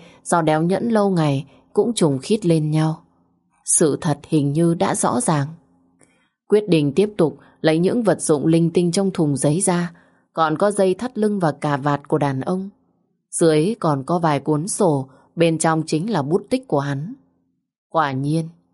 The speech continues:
đều là vật dụng của hắn. Vậy mà đối với Khương Ninh, chúng đều là rác sao? Quyết định thở dài, không biết nên diễn tả tâm trạng lúc này của mình như thế nào, là nên cười khổ một cái, hay là nên...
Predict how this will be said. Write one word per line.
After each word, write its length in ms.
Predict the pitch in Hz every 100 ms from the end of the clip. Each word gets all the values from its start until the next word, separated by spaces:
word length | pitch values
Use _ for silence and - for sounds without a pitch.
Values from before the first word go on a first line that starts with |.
| _ -
đều 180 | 165 151
là 160 | 143
vật 220 | 135 147
dụng 240 | - 165 -
của 140 | - 139
hắn. 360 | 147 143 226 - _ _ _ _ _
Vậy 180 | 170 147
mà 160 | 143 139
đối 280 | 139 143 147
với 120 | 214
Khương 360 | - 180 165
Ninh, 240 | 170 170 170 - _ _
chúng 260 | - 160 214
đều 140 | 185
là 180 | 139 131
rác 320 | 123 170 170
sao? 260 | - 175 170 - _ _ _ _ _ _ _ _ _ _ _
Quyết 200 | 202 208
định 200 | 175 143
thở 240 | 135 147 127
dài, 360 | 139 135 135 - _ _ _ _
không 220 | 185 170
biết 180 | 208 185
nên 200 | 170 165
diễn 180 | -
tả 200 | - 156 135
tâm 180 | 160 156
trạng 240 | 170 139 170
lúc 160 | 233
này 200 | 185 151
của 140 | 135 143
mình 280 | 139 135 147
như 140 | 208
thế 120 | 240 226
nào, 440 | 165 147 139 143 _ _ _ _ -
là 140 | 165
nên 220 | 185 226
cười 240 | 214 175 143
khổ 280 | - 151
một 260 | 135 135 -
cái, 400 | 143 139 165 254 - _ _ _ _
hay 240 | - 180 165
là 180 | 147 131
nên... 640 | 135 160 170 170 170 170